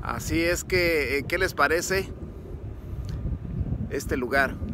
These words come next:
A mí se me hace impresionante, se me hace muy, muy, muy bonito. Por eso quería yo, este, que vieran y les puse la cámara para el frente para que disfrutaran conmigo, ¿verdad?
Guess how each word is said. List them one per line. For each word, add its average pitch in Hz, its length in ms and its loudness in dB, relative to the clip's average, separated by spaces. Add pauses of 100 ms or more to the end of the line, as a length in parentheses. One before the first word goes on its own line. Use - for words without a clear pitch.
(160)
A 143 80 4
mí 156 120 0
se 147 140 0
me 156 80 0
hace 160 260 0
impresionante, 135 640 0
se 139 120 -4
me 147 80 2
hace 143 160 2
muy, 208 440 2
muy, 185 200 -2
muy 185 160 2
bonito. 160 600 2 (360)
Por 139 140 -2
eso 165 220 -2
quería 151 380 2
yo, 156 380 4
este, 127 680 -2 (560)
que 147 140 -2
vieran 180 340 2
y 175 40 -2
les 147 140 -2
puse 185 240 0
la 151 140 4
cámara 170 340 4
para 143 220 4
el 123 60 -2
frente 151 500 -2 (520)
para 139 280 2
que 151 960 -2
disfrutaran 165 640 2
conmigo, 139 640 -2 (180)
¿verdad? 139 380 0